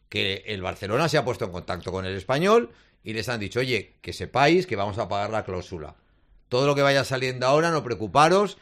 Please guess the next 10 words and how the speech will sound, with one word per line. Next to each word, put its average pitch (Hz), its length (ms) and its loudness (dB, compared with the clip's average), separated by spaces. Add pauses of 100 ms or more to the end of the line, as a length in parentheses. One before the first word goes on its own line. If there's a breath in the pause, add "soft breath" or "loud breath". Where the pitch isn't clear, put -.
(300 soft breath)
que 107 140 -6
vamos 123 260 0
a 123 100 0
pagar". 95 440 0 (420)
Pero 95 180 -6
claro, 123 360 -2
si - 320 -6
no 113 140 0
hay 151 100 6
negociación, 160 880 2